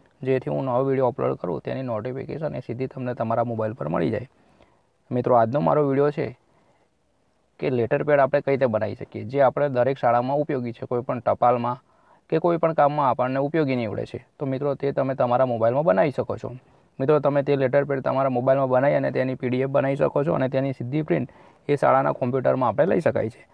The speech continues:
તો મિત્રો, ચાલો વીડિયો જોઈએ. તો સૌપ્રથમ એક, અ, છે એપ્લિકેશન ડાઉનલોડ કરવી પડશે અને તે એપ્લિકેશનનું નામ છે લેટર હેડ મેકર.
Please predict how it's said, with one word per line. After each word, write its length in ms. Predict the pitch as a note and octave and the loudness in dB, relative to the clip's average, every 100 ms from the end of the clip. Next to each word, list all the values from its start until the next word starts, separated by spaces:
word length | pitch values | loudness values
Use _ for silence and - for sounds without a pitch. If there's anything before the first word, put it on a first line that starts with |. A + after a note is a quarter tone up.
| _ _ | _ _
તો 80 | C#3+ | -2
મિત્રો, 240 | C#3+ D3+ D3+ | 0 2 4
ચાલો 200 | D#3 E3 | 4 6
વીડિયો 240 | D3+ D#3 | 4 4
જોઈએ. 300 | D3+ D3 D#3 _ _ _ _ _ _ _ _ _ _ - | 4 2 -2 _ _ _ _ _ _ _ _ _ _ -4
તો 60 | |
સૌપ્રથમ 500 | D3 D#3 D#3+ D#3+ E3+ | 2 2 2 2 2
એક, 300 | D#3+ - - | 0 -4 0
અ, 280 | D#3+ E3 D#3+ | 6 8 6
છે 160 | D3+ D#3+ | 4 4
એપ્લિકેશન 480 | D3 E3+ D#3+ D3 D3+ | 6 4 2 2 2
ડાઉનલોડ 280 | C#3 C3 | 4 2
કરવી 180 | C#3 B2+ | 2 2
પડશે 280 | A#2+ A#2 - _ _ _ _ _ - | 2 -2 -4 _ _ _ _ _ -4
અને 100 | D3 | 4
તે 100 | D#3 | 6
એપ્લિકેશનનું 500 | D3 D3 D3 D3+ D3 | 6 4 0 0 0
નામ 200 | C#3 C3+ | 0 2
છે 240 | D3+ C#3+ - _ _ _ C#3 | 2 0 -2 _ _ _ 2
લેટર 320 | C#3+ C#3+ D3+ | 2 4 2
હેડ 220 | C3+ B2+ | 4 2
મેકર. 360 | C#3 D3+ A#2 | 2 0 0